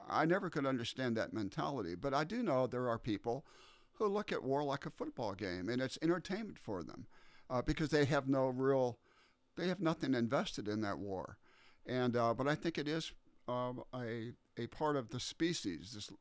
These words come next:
love of war. And of course, what motivates people too is, you know, acquiring territory and, uh, you know, patriotism. And, uh, y-, you know, uh, I, I think it's, it's a curse. And, uh,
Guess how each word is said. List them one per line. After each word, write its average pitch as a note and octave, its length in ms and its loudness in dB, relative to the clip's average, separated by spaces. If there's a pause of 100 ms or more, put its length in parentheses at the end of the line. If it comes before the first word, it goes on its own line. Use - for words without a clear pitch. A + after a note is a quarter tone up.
love B2+ 300 0
of C3+ 120 -4 (340)
war. B2 560 -2 (320)
And E3+ 100 2
of D#3 60 2
course, D3 260 0
what A#2+ 140 2
motivates A#2+ 480 2
people G#2 280 -6
too C#4+ 300 -2
is, A2+ 320 -4 (520)
you D#3+ 100 -2
know, A2 120 -2
acquiring A#2 560 2
territory B2 1080 2
and, F2+ 280 -8
uh, E2 180 -6
you A2+ 140 -2
know, G2 160 -2 (160)
patriotism. A#2+ 920 0
And, F2 260 -4 (540)
uh, F#3+ 180 -18
y-, - 100 -12 (100)
you D3+ 100 2
know, G#2+ 280 4
uh, A#2+ 320 0
I, C3+ 280 -2
I C3+ 40 0
think E3+ 260 -6
it's, - 280 -10 (160)
it's - 200 -6
a C#3+ 60 0
curse. - 460 -6 (640)
And, A#2 220 -6
uh, A2+ 280 -6